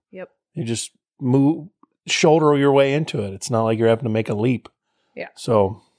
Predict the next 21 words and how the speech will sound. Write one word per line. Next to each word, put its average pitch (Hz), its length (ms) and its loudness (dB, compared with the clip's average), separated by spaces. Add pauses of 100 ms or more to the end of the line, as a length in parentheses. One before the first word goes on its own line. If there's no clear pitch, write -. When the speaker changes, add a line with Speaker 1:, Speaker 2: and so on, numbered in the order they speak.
(280)
Speaker 2:
yeah. 214 80 4
Speaker 1:
Haley 269 240 2
and 214 100 -2
I 185 100 0
were 180 100 -2
just 185 200 -12
talking 196 400 -4
about 180 280 -2
this 175 320 -2
earlier 202 400 0
today. 170 600 0
Haley's 185 380 -2
a 185 40 -10
friend 180 240 -8
of 180 60 -8
mine, 180 320 0
and 180 160 -8
we 185 80 -6
were 185 140 -4
talking 190 480 -4
about 175 520 2